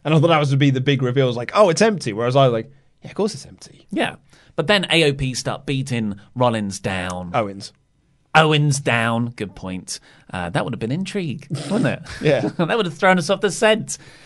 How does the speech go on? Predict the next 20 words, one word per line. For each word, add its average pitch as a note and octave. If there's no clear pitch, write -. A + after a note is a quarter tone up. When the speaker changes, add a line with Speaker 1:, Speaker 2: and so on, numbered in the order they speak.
Speaker 2:
And E3
then, E3+
uh, C#3
while G3
Kevin D#3
Owens C#3+
is B2+
being B2+
beaten C3+
up, G2
the C3+
chair, -
and -
this C#5+
is F#4
a G#3+
pretty G3+
specialized D3
thing, G2
right? A#2